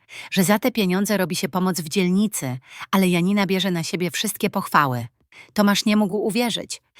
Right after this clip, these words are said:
„Przez trzy lata finansujesz moją matkę?” „Tak, a ona przedstawia mnie jako biedną, niedobroczynczynną osobę”.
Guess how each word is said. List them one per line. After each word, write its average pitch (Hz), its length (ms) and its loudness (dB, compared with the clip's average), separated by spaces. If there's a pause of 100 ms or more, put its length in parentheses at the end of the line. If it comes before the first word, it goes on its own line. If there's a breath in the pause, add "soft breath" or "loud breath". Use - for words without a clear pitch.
(180 loud breath)
„Przez - 220 2
trzy - 260 2
lata 196 300 2
finansujesz 180 600 -2
moją 160 220 0
matkę?” 147 480 -2 (800 soft breath)
„Tak, 277 260 2 (140)
a 165 120 2
ona 208 240 4
przedstawia 196 540 0
mnie 202 160 2
jako 185 240 -2
biedną, 185 420 0
niedobroczynczynną 180 1000 0
osobę”. 143 400 -4